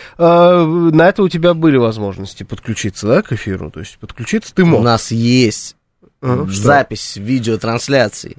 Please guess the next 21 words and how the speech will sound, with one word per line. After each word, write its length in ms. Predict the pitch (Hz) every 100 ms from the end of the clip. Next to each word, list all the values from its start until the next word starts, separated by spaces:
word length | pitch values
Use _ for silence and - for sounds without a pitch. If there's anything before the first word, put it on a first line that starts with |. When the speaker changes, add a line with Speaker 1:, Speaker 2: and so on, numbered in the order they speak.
| _
Speaker 1:
А, 160 | 117 156
ты 140 | -
Speaker 2:
повторы. 200 | 160 131
Speaker 1:
запись 280 | 240 240 147
включил? 460 | - 113 92 - 98
Speaker 2:
Да 120 | 139
нет, 280 | 190 208 147
ну, 100 | 143
конечно, 240 | 156 147 117
не 240 | 117 139
в 60 | 131
девять 260 | 160 147
же 140 | 110 110
утра 340 | 104 98 87
я 80 | 92
включил. 320 | - 98 175
Speaker 1:
А 40 |
зачем 280 | 170 170 139
тогда 220 | 104 92
ты 100 | 92
сейчас? 300 | - 92 -